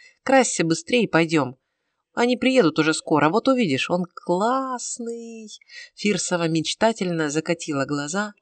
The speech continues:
нажимая на слив. "Просто отпад. А брат у него вроде близнец, значит, такой же. Ой, я тебе уже заранее завидую, Дуб, и думаю, сколько ты мне за такой подгон должна!"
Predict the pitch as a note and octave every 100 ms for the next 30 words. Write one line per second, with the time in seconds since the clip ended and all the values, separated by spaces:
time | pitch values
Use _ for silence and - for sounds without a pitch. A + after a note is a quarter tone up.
0 | - E3 D3+ D#3 D3 C#3+ D3 - D#3+ B2
1 | - _ _ _ _ _ D#3+ F3+ G3+ -
2 | D#3+ D3+ - - D#3 A2 _ _ _ _
3 | _ C#3 C#3+ D#3 A3+ A#3 G#3 G3 A3 B3+
4 | B3+ B3 D#4 A#3+ G3 G#3 - - F3 C#4+
5 | C#4+ - - - - D#3 F3+ B3 F3 E3+
6 | - - - G3+ B3+ D4 C#4 B3 A#3 C4
7 | G3+ G3+ G3 F3+ F3 E3+ E3+ E3 D3+ D3+
8 | D#3 D#3 D#3 D3 D3 D3 D3+ - _ -
9 | - - F3+ G#3 C4 C#4 C#4+ C4+ - G#3+
10 | A#3 B3+ C4+ C4+ B3+ C4+ C4 B3+ C4+ B3+
11 | G3+ A3 A3+ C4 D4+ D#4 C4+ A3 A#3+ A#3